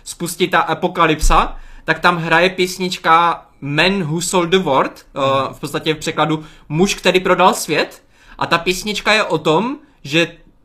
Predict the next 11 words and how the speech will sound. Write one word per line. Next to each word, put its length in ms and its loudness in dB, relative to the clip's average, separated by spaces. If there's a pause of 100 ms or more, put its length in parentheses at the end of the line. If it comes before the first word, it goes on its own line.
(120)
ty 220 4
nedokážeš 720 -2
rozeznat 480 0
všechny 260 -4
svoje 240 -2
osobnosti, 640 -4
že 100 -6
ty 140 -4
hledáš 260 0
nějakou 260 -2
jako 260 -2